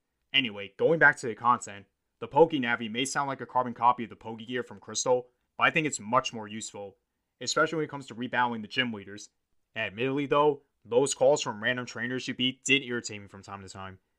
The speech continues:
I guess you can argue the same thing with Heart Gold and Soul Silver too. Anyway, some of the new areas added were fun to experience too, like the Mirage Tower or Battle Tent, but that's nothing compared to the post-game's Battle Frontier,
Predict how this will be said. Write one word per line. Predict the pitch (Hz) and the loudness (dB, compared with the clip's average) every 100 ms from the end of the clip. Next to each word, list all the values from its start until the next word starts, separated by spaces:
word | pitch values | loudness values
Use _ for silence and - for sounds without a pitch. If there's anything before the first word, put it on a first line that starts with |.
| _ | _
I | 107 | -8
guess | 107 139 | -2 -2
you | 139 | -2
can | 127 | -4
argue | 110 120 113 | -6 -6 -6
the | 107 | -8
same | 113 113 | -10 -10
thing | 104 110 104 | -10 -12 -10
with | 98 | -8
Heart | 110 107 | -8 -8
Gold | 104 | -12
and | 95 | -12
Soul | 104 101 | -12 -12
Silver | 95 92 | -16 -16
too. | - 107 95 _ _ _ _ - | -14 -12 -14 _ _ _ _ 4
Anyway, | 139 120 101 101 _ _ _ | 4 4 -4 -6 _ _ _
some | - 143 | -4 -2
of | 165 | 0
the | |
new | 160 156 156 | 0 0 -2
areas | 117 127 131 | -2 0 -2
added | 131 127 | -2 -2
were | 123 | -4
fun | 104 120 | -6 -8
to | 117 | -8
experience | 107 - 120 110 98 | -10 -2 -2 -2 -6
too, | - 139 107 | -2 -2 -2
like | 107 104 | -10 -14
the | |
Mirage | 98 107 107 - | -8 -4 -4 -2
Tower | 117 127 143 143 | 4 6 6 2
or | 113 | -14
Battle | 95 107 127 104 | -4 6 6 6
Tent, | - 98 95 _ _ _ | -8 -20 -20 _ _ _
but | - 117 | -12 4
that's | 147 156 123 | 8 8 4
nothing | 104 143 143 131 | 0 2 2 0
compared | 110 120 117 | -2 0 0
to | 117 | -2
the | 101 | -8
post-game's | 123 120 120 113 101 | -4 -4 -4 -12 -6
Battle | 107 113 | 2 2
Frontier, | 107 98 92 98 95 | 2 -10 -16 -16 -16